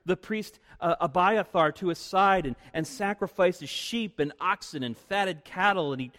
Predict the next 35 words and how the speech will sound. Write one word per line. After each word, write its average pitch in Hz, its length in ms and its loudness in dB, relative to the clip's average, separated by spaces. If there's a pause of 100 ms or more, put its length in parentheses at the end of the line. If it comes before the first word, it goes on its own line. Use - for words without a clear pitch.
(140)
he 180 100 -2
tries 214 400 2
to 165 100 -12
get - 180 -8
family 214 500 -2
support, 147 500 -4
gathering 180 380 0
most 208 240 0
of 175 80 -10
his 147 140 -6
brothers 175 640 -2
and, 113 140 -6 (440)
and 156 120 -2
the 165 60 0
religious 180 480 2
officials 170 440 -6
of 120 100 -12
Judah. 147 480 0 (1040)
Adonijah 170 520 2
is 147 160 -4
making 170 300 -4
a 139 40 -4
play 196 420 2
for 160 140 -10
the 135 100 -8
throne, 185 600 2
and 117 80 -8
if - 120 -16
David 214 300 -8
wants 190 240 -10
to - 60 -20
do 190 160 -14
something 180 400 -8
about 208 420 0
it, - 160 -2